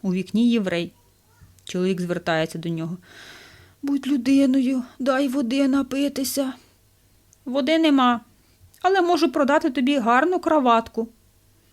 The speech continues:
«Та на який пень мені краватка в пустелі? Води краще дай». «Та я не маю води, але за кілометр звідси є ресторан. Ним володіє мій брат. Іди туди,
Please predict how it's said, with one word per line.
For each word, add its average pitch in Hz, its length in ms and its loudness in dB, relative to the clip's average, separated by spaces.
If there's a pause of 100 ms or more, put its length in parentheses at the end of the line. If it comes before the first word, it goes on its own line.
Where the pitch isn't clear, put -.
(180)
«Та 214 120 2
на 226 120 2
який 233 420 2
пень 254 320 2
мені 247 240 6
краватка 220 680 2
в 175 100 -4
пустелі? 190 520 -4 (240)
Води 262 420 2
краще 214 440 0
дай». 170 300 -2 (840)
«Та 233 100 0
я 262 180 2
не 277 140 4
маю 233 400 4
води, 170 340 -4 (320)
але 294 220 2
за 285 120 0
кілометр 285 680 2
звідси 285 380 0
є 285 120 2
ресторан. 233 580 0 (320)
Ним 311 240 4
володіє 294 500 4
мій 269 180 6
брат. 208 400 2 (340)
Іди 302 240 2
туди, 196 400 0